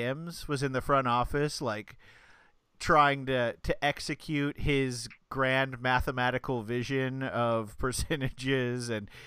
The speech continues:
you know, as the team put up historically bad team after historically bad team.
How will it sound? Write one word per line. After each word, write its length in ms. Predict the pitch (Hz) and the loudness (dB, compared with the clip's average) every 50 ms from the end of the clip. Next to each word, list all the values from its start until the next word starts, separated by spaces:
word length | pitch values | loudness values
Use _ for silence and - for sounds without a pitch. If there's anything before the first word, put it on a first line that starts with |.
| - 113 - | -18 -16 -8
you 160 | 156 147 127 | -4 -2 -2
know, 120 | 110 101 - | -2 0 0
as 180 | 120 127 110 | 0 0 0
the 80 | 120 117 | -4 -8
team 400 | - - 139 131 123 120 113 - - | -8 -6 -6 -6 -6 -6 -8 -6 -2
put 160 | - 135 120 | 0 0 2
up 120 | 110 104 - - | 0 0 0 -2
historically 720 | 117 - - - 120 113 113 110 - 113 107 101 98 95 95 _ _ - - | -4 -4 -4 -4 -2 -2 -2 -2 -4 -6 -6 -6 -6 -8 -10 _ _ -6 -4
bad 380 | - 113 107 104 104 101 90 - - | -2 0 0 0 -2 -4 -6 -10 -14
team 320 | - 117 110 107 107 104 104 | -10 -8 -6 -6 -6 -6 -6
after 260 | 98 101 - 107 95 | -6 -6 -6 -6 -6
historically 540 | 107 101 - - 113 104 104 98 - 110 98 | -6 -6 -6 -4 -2 -2 -2 -4 -6 -8 -6
bad 280 | 104 104 101 95 90 | -4 -4 -6 -6 -8
team. 300 | - - 113 110 113 131 | -8 -8 -6 -6 -6 -8